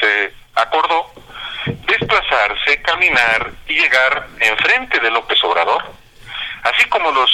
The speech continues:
muchachillos peleoneros, eh, fantoches, broncudos de la primaria y de la secundaria, o así como los borrachos pendencieros que se acercan a alguien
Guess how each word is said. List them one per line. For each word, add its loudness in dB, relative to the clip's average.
muchachillos 2
peleoneros, 2
eh, 0
fantoches, 2
broncudos 0
de 0
la 0
primaria 2
y 0
de 0
la 0
secundaria, 0
o 0
así 0
como 0
los -2
borrachos 0
pendencieros 2
que 0
se 0
acercan 0
a 4
alguien 2